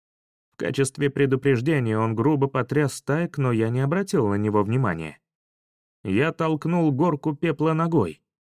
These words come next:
и он полетел в рот и в нос Рону. Он закашлялся, а потом передо мной возникли сразу два Рона.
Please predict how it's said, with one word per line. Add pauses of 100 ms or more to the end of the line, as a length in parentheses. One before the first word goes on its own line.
(160)
и
он
полетел
в
рот
и
в
нос
Рону. (680)
Он
закашлялся,
а
потом
передо
мной
возникли
сразу
два
Рона.